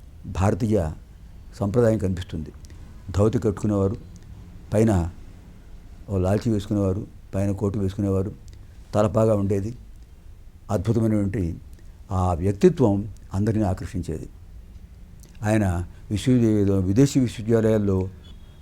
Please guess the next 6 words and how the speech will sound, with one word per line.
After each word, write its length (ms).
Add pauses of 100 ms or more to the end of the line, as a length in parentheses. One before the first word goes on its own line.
(100)
విజిటింగ్ 500
ప్రొఫెసర్గా 380
కూడా 140
చేశారు. 360 (680)
తత్వశాస్త్రాన్ని 680
ఉపదేశించేవారు. 600